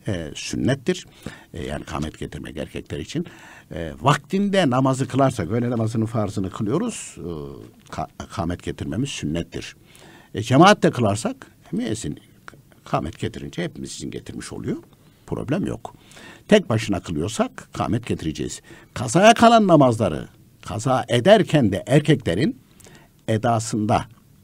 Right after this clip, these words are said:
kâmet getirmek sünnet olduğu gibi bunları vaktinin dışında kaza ederken de getirmek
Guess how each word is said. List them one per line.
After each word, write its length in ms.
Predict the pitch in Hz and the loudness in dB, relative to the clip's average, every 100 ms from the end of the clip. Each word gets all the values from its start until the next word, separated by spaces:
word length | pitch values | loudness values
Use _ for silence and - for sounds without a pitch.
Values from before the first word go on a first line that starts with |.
| _ _ | _ _
kâmet 340 | - 85 95 - | -8 -6 -6 -6
getirmek 380 | - 82 78 - | -8 -6 -6 -4
sünnet 320 | 87 85 - | -2 -2 -4
olduğu 220 | 82 117 | -4 -2
gibi 280 | 120 - 104 - - - _ | -2 -6 -10 -12 -20 -20 _
bunları 380 | 127 151 76 123 | 2 2 2 -4
vaktinin 460 | 62 - - 160 123 | -8 -8 -2 0 0
dışında 360 | 82 65 64 | -4 -8 -10
kaza 420 | - 92 104 110 60 | -10 -8 -4 -4 -4
ederken 500 | 82 123 - - 92 | -2 -4 -4 -8 -8
de 120 | 208 - _ _ _ - - - | -8 -12 _ _ _ -12 -12 -8
getirmek 300 | 73 143 | -4 -4